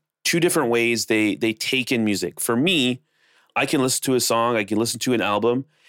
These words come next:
and I'll soak in all the, the instruments and all the melody and all that, but lyrics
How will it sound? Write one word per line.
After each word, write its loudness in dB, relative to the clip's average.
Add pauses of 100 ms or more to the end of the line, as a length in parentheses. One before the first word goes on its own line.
(280)
and 0 (500)
I'll 0
soak 0
in 2
all 0
the, 2
the -4
instruments -2
and -2
all 0
the -2
melody -2
and -4
all 0
that, -2
but -2
lyrics 0